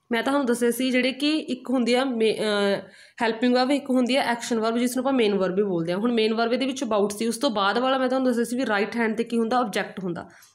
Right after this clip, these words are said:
ਪਹਿਲਾਂ ਇਹਦੀ ਟੈਂਸ ਪਹਿਚਾਣਨਾ ਸੀ, ਟੈਂਸ ਕਿਹੜਾ ਸੀ ਹੁਣ, about ਵਰਬ ਦੀ ਸੈਕਿੰਡ ਫਾਰਮ ਲੱਗੀ ਹੋਈ ਆ। ਮੀਨਜ਼ ਇਹ ਕਿਹੜਾ ਸੀ, ਪਾਸਟ ਇੰਡੈਫੀਨਿਟ ਸੀ। ਤਾਂ ਪਾਸਟ ਇੰਡੈਫੀਨਿਟ ਨੂੰ ਆਪਾਂ ਨੇ ਕੀ 'ਚ ਲੈ ਕੇ ਜਾਣਾ ਸੀ, ਪਾਸਟ ਕੰਟੀਨਿਊਸ ਦੇ ਵਿੱਚ ਜਾਣਾ ਸੀ।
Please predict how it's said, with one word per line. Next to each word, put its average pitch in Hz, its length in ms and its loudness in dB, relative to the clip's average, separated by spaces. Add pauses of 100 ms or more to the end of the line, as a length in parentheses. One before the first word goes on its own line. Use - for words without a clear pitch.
ਪਹਿਲਾਂ 247 180 0
ਇਹਦੀ 302 120 2
ਟੈਂਸ 240 300 -2
ਪਹਿਚਾਣਨਾ 214 560 0
ਸੀ, 220 160 -4
ਟੈਂਸ 226 320 -2
ਕਿਹੜਾ 247 260 0
ਸੀ 262 120 -2
ਹੁਣ, 262 180 2
about 220 420 0
ਵਰਬ 214 180 0
ਦੀ 262 100 -4
ਸੈਕਿੰਡ 254 380 -2
ਫਾਰਮ 247 200 0
ਲੱਗੀ 208 200 -2
ਹੋਈ 190 160 0
ਆ। 165 80 -4 (380)
ਮੀਨਜ਼ 247 260 2
ਇਹ 285 80 0
ਕਿਹੜਾ 262 180 0
ਸੀ, 294 120 0
ਪਾਸਟ 247 480 2
ਇੰਡੈਫੀਨਿਟ 233 840 2
ਸੀ। - 280 -12 (380)
ਤਾਂ 269 100 0
ਪਾਸਟ 240 420 2
ਇੰਡੈਫੀਨਿਟ 254 680 2
ਨੂੰ 254 60 2
ਆਪਾਂ 254 120 0
ਨੇ 262 60 4
ਕੀ 247 180 -2
'ਚ 294 80 0
ਲੈ 277 120 2
ਕੇ 262 120 0
ਜਾਣਾ 233 180 2
ਸੀ, 240 120 -2
ਪਾਸਟ 240 380 0
ਕੰਟੀਨਿਊਸ 269 560 2
ਦੇ 247 120 2
ਵਿੱਚ 226 180 -4
ਜਾਣਾ 170 220 -2
ਸੀ। - 240 -10